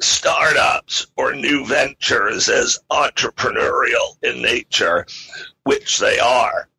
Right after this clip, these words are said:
But additionally,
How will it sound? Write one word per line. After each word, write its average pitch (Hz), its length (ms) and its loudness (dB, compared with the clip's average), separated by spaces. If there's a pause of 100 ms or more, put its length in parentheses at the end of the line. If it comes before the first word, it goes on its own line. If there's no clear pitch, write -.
(960)
But 165 420 2 (380)
additionally, 139 1080 -2